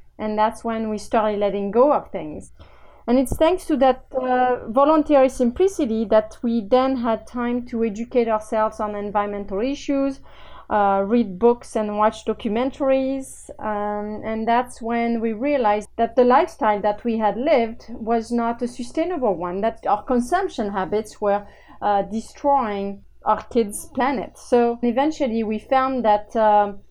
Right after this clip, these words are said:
well, I found the term zero waste, which back then was only used to describe,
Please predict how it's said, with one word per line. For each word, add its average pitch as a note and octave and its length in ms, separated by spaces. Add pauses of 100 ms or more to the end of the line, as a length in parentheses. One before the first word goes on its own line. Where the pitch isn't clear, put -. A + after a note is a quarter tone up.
(140)
well, G3+ 140
I A#3+ 100
found B3 380
the A#3 60
term A#3 420
zero A3+ 480
waste, F#3+ 560
which A#3 400
back B3 220
then D4+ 260
was A#3+ 140
only B3+ 260
used C#4 380
to B3 60
describe, A3 640